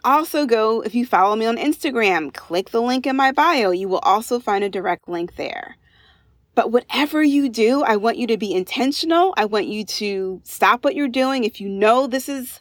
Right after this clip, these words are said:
how you want to experience the holiday season, and you know this is how you want to learn how to live your life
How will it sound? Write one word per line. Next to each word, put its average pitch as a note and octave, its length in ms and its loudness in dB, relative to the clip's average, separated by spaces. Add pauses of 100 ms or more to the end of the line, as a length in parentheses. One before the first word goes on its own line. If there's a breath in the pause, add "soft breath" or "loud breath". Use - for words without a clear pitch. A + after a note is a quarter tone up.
(120)
how A#3+ 260 2
you C4 180 0
want B3+ 160 2
to B3+ 40 0
experience A#3 680 -2
the A3+ 100 -2
holiday G#3+ 380 2
season, G3 480 -4 (340)
and G#3+ 160 0
you A3 100 -4
know A3 420 2
this A3 180 -4
is A3+ 100 -12
how A3 360 2
you G#3 220 -6
want G3+ 220 -2
to G#3 180 -10
learn G3+ 460 0
how G#3 240 2
to G3+ 200 -10
live F#3+ 360 0
your F#3+ 240 0
life G3 560 0